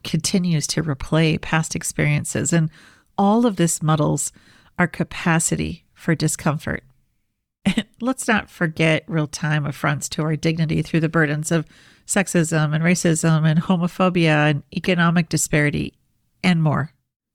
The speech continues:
But I also know that the power of connection and feeling seen and heard and valued is salve to our wounds and increases our ability to sit with our discomforts.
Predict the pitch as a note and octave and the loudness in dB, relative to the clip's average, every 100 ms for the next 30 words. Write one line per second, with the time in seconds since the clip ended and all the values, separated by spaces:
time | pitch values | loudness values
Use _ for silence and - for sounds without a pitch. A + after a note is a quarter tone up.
0 | _ _ _ _ - G3+ G#3 C4 - D#4 | _ _ _ _ -2 0 2 2 2 2
1 | F#3+ E3 D#3+ D#3+ E3 - _ _ - F3+ | 4 4 6 4 2 -4 _ _ -10 -6
2 | E3+ - F3 F3 - F#3 D#3+ E3 - E3+ | -4 0 2 2 0 0 0 0 2 2
3 | D#3+ D#3 - E3 D#3+ D#3 - E3 D#3+ D3+ | 2 0 0 2 2 0 0 2 4 2
4 | - D#3+ D#3 C#3+ D#3 D#3 F3 E3+ D#3 D#3 | 2 2 2 0 -2 0 2 2 2 0
5 | - - D#3+ D#3+ F3 D3+ - - _ _ | 0 0 0 2 2 0 -2 -14 _ _
6 | _ _ _ - E3+ D#3+ D3+ C#3+ C3+ - | _ _ _ 0 2 4 2 2 0 0
7 | D#3+ F#3+ F3+ - D#3+ D#3+ F3+ D#3 D3+ D3+ | 0 0 0 2 0 2 0 2 0 0
8 | D3+ D3 D3 D3 D3 - C#3 - C#3+ - | 0 0 0 -2 -4 -4 -4 -4 -4 -6
9 | - D#3+ - D#3+ D#3 F3 - A#3 A#3+ - | -6 -6 -6 -4 -4 -4 -4 -4 -4 -8
10 | - - - | -8 -8 -10